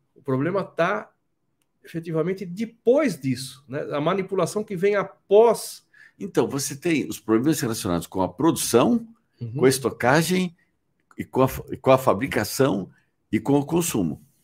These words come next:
Speaker 1: Tá.
Speaker 2: Então, cada um tem as suas, os seus problemas, né?
Speaker 1: Tá.
Speaker 2: Problemas. Então, se você vai ver com a produção, por exemplo, você tem problema com pesticida, contaminação de
Speaker 1: Tóxicas.
Speaker 2: é, co-, coisas tóxicas, todas que você tem que usar inse-, inseticida, não tem que você, você não usar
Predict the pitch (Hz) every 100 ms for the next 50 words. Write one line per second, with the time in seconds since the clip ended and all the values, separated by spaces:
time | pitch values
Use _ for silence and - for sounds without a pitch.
0 | _ - 104 - 95 160 165 170 139 147
1 | 156 185 180 - 185 175 - - - 139
2 | 139 - 160 135 98 85 85 104 110 _
3 | _ - 95 - - 107 87 - _ _
4 | - 139 135 127 120 120 127 101 95 98
5 | - 139 135 - 92 - 95 131 131 123
6 | - 98 82 _ - 95 - - - 123
7 | 92 104 104 _ _ _ _ _ _ _
8 | _ _ - 107 95 95 98 - 92 82
9 | 87 131 117 - - - 107 95 113 -
10 | 95 95 101 92 110 - 113 113 - 87
11 | - 113 - 95 - 101 - - 104 92
12 | 90 - - 92 - 92 - - 85 85
13 | 90 90 131 - - 95 - 95 87 101
14 | 113 120 - 101